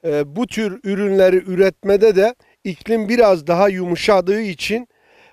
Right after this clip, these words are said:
e, bu aylardan sonra da Ekim'de, e, Kasım'da hala çilek, e, aslında üretimi devam ediyor. Ama şimdi burada Eylül, Ekim ayında da kapya biber üretimi devam edecek.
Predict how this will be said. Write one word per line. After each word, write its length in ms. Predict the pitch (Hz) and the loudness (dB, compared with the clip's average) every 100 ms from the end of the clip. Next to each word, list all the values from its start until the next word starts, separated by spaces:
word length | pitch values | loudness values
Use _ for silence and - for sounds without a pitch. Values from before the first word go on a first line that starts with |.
| - | -4
e, 300 | 160 151 143 | 0 0 2
bu 180 | 240 226 | 4 4
aylardan 580 | 190 170 165 156 185 185 | 4 4 2 2 0 -2
sonra 500 | - 233 214 156 143 | 2 2 2 0 0
da 200 | 160 175 _ _ _ - | -2 -4 _ _ _ -8
Ekim'de, 720 | 185 - 208 196 190 180 196 _ _ _ _ | -8 -6 -8 0 2 2 0 _ _ _ _
e, 220 | 160 143 139 | -6 -6 -4
Kasım'da 520 | 196 196 196 208 220 | -4 -4 -6 -2 0
hala 300 | 190 202 185 | 2 0 0
çilek, 560 | - 180 190 214 _ _ _ _ _ | -2 -4 -2 -2 _ _ _ _ _
e, 40 | 185 | -6
aslında 760 | 165 165 180 165 - 196 185 180 | -4 -4 -4 -4 -4 -2 0 0
üretimi 560 | 180 175 - 170 151 | 0 -4 -4 -8 -2
devam 360 | 160 175 214 220 | 0 2 2 2
ediyor. 380 | 214 208 220 202 _ _ _ _ | 0 2 0 0 _ _ _ _
Ama 240 | 202 202 | -2 0
şimdi 460 | 180 208 214 196 180 | -2 -4 -8 -8 -8
burada 400 | 196 190 196 180 - _ _ _ | -6 0 0 0 -6 _ _ _
Eylül, 480 | 185 202 202 180 180 - | 0 0 0 -4 -8 -6
Ekim 360 | 170 - 220 | -8 -6 -2
ayında 440 | 202 175 170 160 156 | 0 0 -2 -2 -2
da 180 | 226 233 _ _ _ | -2 -4 _ _ _
kapya 440 | - 214 - 196 170 | -2 -2 0 -2 -2
biber 280 | 175 175 165 | -2 0 0
üretimi 560 | 170 175 - 202 233 | -2 -6 -6 -8 -4
devam 360 | 180 202 220 196 | 0 2 2 0
edecek. 440 | 151 147 185 247 | -6 -6 -4 -4